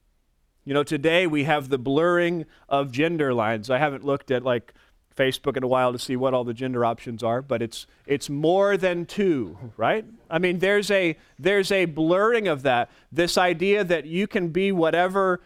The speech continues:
you want and you can define it however you want. And, and God says, "No, there, there's male and there's female, and they're distinct." There's this blurring of that. There's the idea that there really is no difference between male and female.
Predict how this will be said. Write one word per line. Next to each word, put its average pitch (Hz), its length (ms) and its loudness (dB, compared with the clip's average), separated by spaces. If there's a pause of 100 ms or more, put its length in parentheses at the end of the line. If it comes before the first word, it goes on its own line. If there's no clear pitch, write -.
(120)
you 156 160 0
want 170 300 2
and 170 120 -2
you 156 80 0
can 156 160 -4
define 160 440 0
it 190 120 -2
however 160 420 0
you 147 180 0
want. 170 360 -2 (320)
And, 151 380 -2
and 147 240 -2
God 165 200 0
says, 180 280 -2
"No, 202 200 0
there, 147 360 0
there's 135 340 -4
male 123 380 0
and 143 180 -4
there's 135 300 -2
female, 113 580 -6
and 104 220 -10
they're 110 260 -4 (240)
distinct." 127 680 -6 (840)
There's 147 240 -2
this 170 280 -2 (220)
blurring 175 600 0
of 131 160 -4
that. 113 320 0
There's 139 240 -2
the 156 120 2
idea 165 380 2
that 160 180 -2
there 170 160 0
really 185 360 2
is 208 180 -2
no 175 180 0
difference 123 680 -8 (240)
between 139 540 -2 (260)
male 131 400 0
and 113 180 -4
female. 104 680 -12